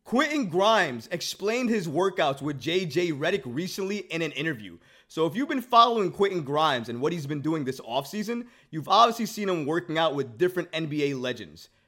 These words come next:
J J Redick being one of them. And in an interview recently after training camp,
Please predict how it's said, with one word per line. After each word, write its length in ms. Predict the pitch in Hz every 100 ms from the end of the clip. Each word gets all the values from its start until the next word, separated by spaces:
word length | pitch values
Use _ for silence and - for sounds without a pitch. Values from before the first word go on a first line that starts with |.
| _
J 260 | - 156 175
J 240 | 139 170
Redick 320 | 139 147 139 113
being 240 | 127 117
one 160 | 113 101
of 60 |
them. 220 | 85 73 - _ _ -
And 100 | 147
in 120 | 226
an 80 | 269
interview 400 | 240 247 180 196
recently 480 | 151 180 190 143 117
after 320 | 143 180 160
training 340 | 139 160 156 147
camp, 260 | 110 92